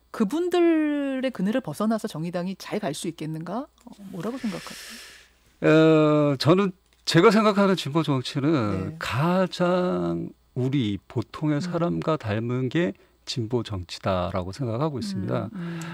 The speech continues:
Speaker 1: 음.
Speaker 2: 에, 그래서 이 저, 에, 그동안 저희가 국민의 지지를 못
Speaker 1: 음.
Speaker 2: 받은 부분에 있어서 과연 이 진보라는 의제가,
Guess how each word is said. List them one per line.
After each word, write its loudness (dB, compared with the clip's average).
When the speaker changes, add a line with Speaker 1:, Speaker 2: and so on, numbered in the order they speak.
Speaker 1:
음. 0
Speaker 2:
에, 0
그래서 2
이 2
저, 4
에, 2
그동안 4
저희가 4
국민의 4
지지를 0
못 -2
Speaker 1:
음. -12
Speaker 2:
받은 0
부분에 -4
있어서 -2
과연 0
이 0
진보라는 0
의제가, 0